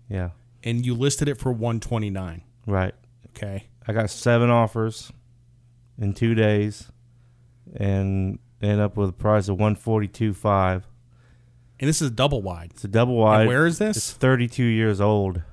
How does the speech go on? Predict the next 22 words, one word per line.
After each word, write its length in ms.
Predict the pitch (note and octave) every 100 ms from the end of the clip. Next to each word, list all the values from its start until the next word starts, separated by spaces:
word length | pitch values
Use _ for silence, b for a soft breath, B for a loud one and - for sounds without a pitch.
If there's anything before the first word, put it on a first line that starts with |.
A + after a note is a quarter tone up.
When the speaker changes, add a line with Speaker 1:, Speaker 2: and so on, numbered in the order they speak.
| - -
Speaker 1:
It's 120 | -
a 60 | G2+
thirty-two-year-old 960 | - A2+ G2+ A#2 A2 G2+ G2+ G2 F#2+
double 260 | G2 F#2 F2+
wide. 320 | F#2 F2+ F#2 A#2
Speaker 2:
And 100 | A#2
where 200 | A2+ B2
is 100 | D3+
this? 400 | G3+ F#3 - - - -
Speaker 1:
It's 160 | -
over 160 | A#2+ G#2
behind 380 | G2 G2 G#2 G2
the, 100 | F#2+
uh, 300 | F#2 F#2 F#2
the 80 | G#2
old 160 | G2+
racetrack 640 | G#2 G#2+ - A2+ A2+ - -
off, 280 | A#2 A2+ A2
uh, 200 | G#2+ G2+
five 280 | - G#2+ G#2+
oh 80 |
one. 320 | G#2 G#2+ A2